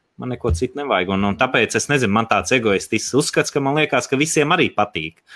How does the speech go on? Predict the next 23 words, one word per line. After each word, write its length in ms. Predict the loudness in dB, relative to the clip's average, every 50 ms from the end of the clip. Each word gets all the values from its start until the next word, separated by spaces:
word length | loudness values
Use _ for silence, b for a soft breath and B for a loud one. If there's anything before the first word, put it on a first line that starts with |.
| B B B B _ -6
Un 80 | -2
tad 160 | 0 2 2
es 140 | 2 2 2 2
visiem 320 | 2 2 2 2 4 4
arī 160 | 4 4 4 4 2
parasti 320 | 2 2 2 2 4 4
dāvinu 320 | 6 6 6 4 2 2 2
labus 300 | 0 0 0 -2 -2 0
dzērienus. 560 | 2 2 2 0 -2 -4 -6 -6 -8 -8 -10 -4 -2 -2 -2
<laughs> 240 | -2 -4 -10 -4 -2
Tāda 100 | -2 -2 0 -2
man 160 | -6 -6 -6
tāda, 220 | -6 -8 -8 -10 B B B B B -10
tāda 220 | -8 -8 -4 -2 -4
tip-, 160 | -4 -4 -8 _
tipiskā 480 | _ -2 -2 -2 -4 -8 -6 -6 -6 -4
dāvana, 400 | -2 0 0 2 2 2 0 -2 -6 -6
man 160 | -6 -8 -8
liekas, 240 | -10 -12 -10 -8 -8
ir, 160 | -8 -8 -12 _
ko 80 | -14 -12
es 80 | -12 -12
dāvinu. 400 | -10 -8 -8 -8 -8 -8 -10